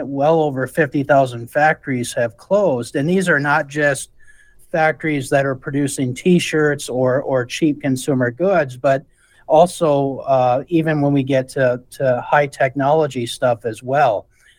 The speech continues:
And, and so I, I think certainly there is,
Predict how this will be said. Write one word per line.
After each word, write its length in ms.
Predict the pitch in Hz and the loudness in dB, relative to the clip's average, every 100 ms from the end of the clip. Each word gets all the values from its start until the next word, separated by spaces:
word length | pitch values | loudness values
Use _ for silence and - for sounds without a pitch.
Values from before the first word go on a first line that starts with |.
| _ - | _ -6
And, 220 | 151 139 | -6 -2
and 220 | 151 139 | -2 -2
so 180 | - 160 | -2 0
I, 220 | 147 147 | 2 0
I 140 | - 143 | -4 -6
think 320 | - 175 147 | 0 0 0
certainly 600 | - 175 190 175 151 139 | 0 2 4 2 2 0
there 260 | 127 139 160 | 0 2 4
is, 400 | 165 - - | 2 0 -12